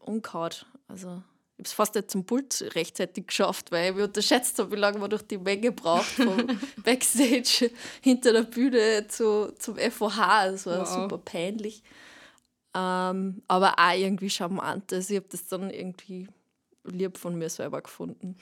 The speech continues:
Speaker 2: <laughs>
Speaker 1: Ähm, ja, ähm,
Speaker 2: Okay, ja, das
Speaker 1: und
Speaker 2: glaub ich, dass das eine ganz
Speaker 1: genau.
Speaker 2: andere Erfahrung ist, dann wirklich vor so vielen Leuten.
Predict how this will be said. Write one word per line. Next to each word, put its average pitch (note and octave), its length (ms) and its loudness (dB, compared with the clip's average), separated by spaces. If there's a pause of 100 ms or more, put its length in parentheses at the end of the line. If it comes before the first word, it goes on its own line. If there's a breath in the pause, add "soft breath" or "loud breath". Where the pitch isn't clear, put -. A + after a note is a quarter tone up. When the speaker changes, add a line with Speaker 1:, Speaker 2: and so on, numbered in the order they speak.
(160)
Speaker 2:
<laughs> - 1040 -16
Speaker 1:
Ähm, F3+ 420 -8 (1300)
ja, F#3+ 440 0 (300)
ähm, F3+ 760 -8
Speaker 2:
Okay, G3+ 360 -4
ja, F3+ 80 0
das F3+ 140 -4
Speaker 1:
und F#3 100 -12
Speaker 2:
glaub F3+ 180 -4
ich, F#3 80 -4
dass F#3+ 140 -6
das G3+ 220 -10
eine G3+ 140 -2
ganz F3+ 320 -2
Speaker 1:
genau. F3+ 120 -6
Speaker 2:
andere G3 260 -4
Erfahrung G3+ 460 -4
ist, G#3 240 -4
dann G#3 160 0
wirklich G3+ 300 -8
vor G#3+ 100 -6
so G#3 160 -8
vielen G#3 280 -4
Leuten. G3 480 -4